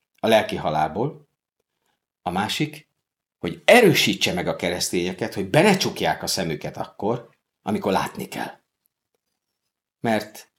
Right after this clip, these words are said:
én ugyan nem gondolom magam magabosznak, de azért szól az Úr, hogy fölkészüljünk. Mert csak a fölkészült ember képes válaszolni, reagálni annak megfelelően, amire az Úr fölkészítette.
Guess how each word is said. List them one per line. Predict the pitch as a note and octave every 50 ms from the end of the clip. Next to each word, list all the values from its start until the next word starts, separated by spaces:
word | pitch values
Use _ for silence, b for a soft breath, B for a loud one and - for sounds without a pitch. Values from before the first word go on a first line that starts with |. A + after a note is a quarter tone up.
| _ _ _ _
én | - B2+ A#2+
ugyan | A#2 G#2+ A2+ A2
nem | B2 D3 D#3
gondolom | C3+ B2 A#2+ G#2+ G2 F#2+ F2+
magam | E2+ F2 - E2+ E2
magabosznak, | F2 F#2 E2+ - D2 C#2+ - - - - E2+ F2+ - - - _ _ _ _ _ _ _ _ _ _ _ _ _ _
de | - G#2 F#2+ F#2+ F#2+ - -
azért | D3 F#3 F#3 E3+ C3+ G#2 F#2+ -
szól | - B2 G#2 G2
az | F#2 F2+ -
Úr, | F2+ F2 F#2+ A2 G#2+ - - _ _ _
hogy | - B2 -
fölkészüljünk. | - D3 B2 - - - - - - - - - - - - - - _ _ _ _ _ _ _ _ _ _ _ _ _ _ _ _ _ _ _ _ _ _ _ _ _ _ _
Mert | A2 G2+ -
csak | - C#3+ -
a | B2 A2+
fölkészült | - - D#3+ D#3+ D#3 - A#2 - - G#2 F#2 F2+
ember | G2 G2 G#2+ G#2 G2+ G2 F#2+ -
képes | - G#2 F#2 F#2+ - A2+ A#2 A2+ - - - - _ _ _
válaszolni, | - D#2+ F#2 F2 F#2+ F#2 - - - A#2+ A#2 A#2+ B2 C3+ C#3 C#3 - - _ _
reagálni | - G2 G2 F#2+ A2 A2 A2+ A#2+ A2+ A2+ A#2 A#2+ C3 C3 B2+ - - _ _
annak | _ C3 C#3 B2 G#2+ F#2+ - -
megfelelően, | A2+ A2+ - - A2+ G#2 G#2+ G#2 G#2 G#2+ A2 A2 A#2 C#3 C#3 C#3 - _ _ _ _ _ _ _
amire | _ - A2+ A2 G2 G2+
az | G2 F#2+
Úr | G#2 G2+ F#2
fölkészítette. | - - G2 - - - - - - - - F#2+ - _ - - - - _